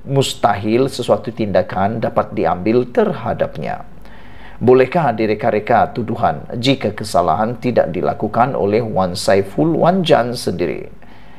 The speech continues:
Bolehkah ia dikatakan pendakwaan terpilih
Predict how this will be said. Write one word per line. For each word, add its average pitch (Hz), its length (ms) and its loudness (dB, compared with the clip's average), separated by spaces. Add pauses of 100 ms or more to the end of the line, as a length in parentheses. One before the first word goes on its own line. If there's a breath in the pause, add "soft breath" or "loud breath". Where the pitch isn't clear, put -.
(280 loud breath)
Bolehkah 135 800 2
ia 101 160 -2
dikatakan 113 640 2 (320)
pendakwaan 107 640 2
terpilih 175 480 2